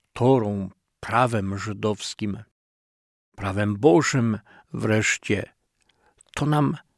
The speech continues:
uzmysławia, to nam bardzo wyraźnie pokazuje, że całe życie człowieka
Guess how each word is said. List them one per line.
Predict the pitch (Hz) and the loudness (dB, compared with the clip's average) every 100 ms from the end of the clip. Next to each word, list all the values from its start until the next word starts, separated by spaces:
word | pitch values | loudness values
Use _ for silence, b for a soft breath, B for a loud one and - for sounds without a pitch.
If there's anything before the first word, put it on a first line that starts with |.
| _ _ _ _ - | _ _ _ _ -4
uzmysławia, | 135 123 117 - 120 127 113 101 | -2 2 2 0 2 2 2 0
to | 87 117 | -6 -4
nam | 113 110 95 | -4 -4 -4
bardzo | 131 143 139 | -4 -2 -4
wyraźnie | 120 117 120 - 113 | 0 2 2 0 -6
pokazuje, | - 113 - 113 - - 110 _ _ _ _ _ _ b b b b b b - | -8 -12 -12 -16 -16 -16 -18 _ _ _ _ _ _ b b b b b b -14
że | 95 - | -14 -14
całe | - - 170 185 143 | -4 4 6 6 4
życie | 95 147 - 123 | 2 -4 -2 -2
człowieka | - - - 117 104 107 92 - 67 78 | -2 -4 2 2 4 0 -2 -2 0 0